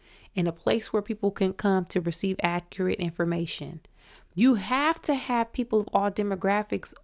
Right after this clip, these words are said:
on your staff for checks and balances purposes. And I know it's just all in good fun that they talking about people going and ask for Travis Kelce, but they really are doing that. And you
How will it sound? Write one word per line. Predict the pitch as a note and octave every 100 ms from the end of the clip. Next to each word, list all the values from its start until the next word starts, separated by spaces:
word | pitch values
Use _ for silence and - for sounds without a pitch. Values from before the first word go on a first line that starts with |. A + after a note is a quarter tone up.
| _
on | G3+ A#3 C4 C4+
your | A#3 A3+
staff | - - A3 A3 -
for | F#3+
checks | - A3+ A3 G3
and | F#3
balances | F#3 A#3 A#3+ - D#3+
purposes. | F3+ E3+ D#3+
And | D#3+ D#3
I | D3+
know | F#3 F#4 D#4+
it's | G#3
just | G#3
all | - F#3 F3+
in | E3+
good | D#3+ D3+
fun | - G3 F#3
that | D#3+
they | D#3
talking | D#3+ D#3 D3+
about | -
people | D3 D3
going | D#3+ D3+ E3
and |
ask | D3+ D3+ -
for | D3+
Travis | - D3 C3+
Kelce, | - F3+ E3+ -
but | -
they | D3
really | D#3+ C#4+ A#3
are | G3
doing | F#3+ D4 A#3+
that. | G3 F3+ - - - - -
And | A3 G3+
you | A#3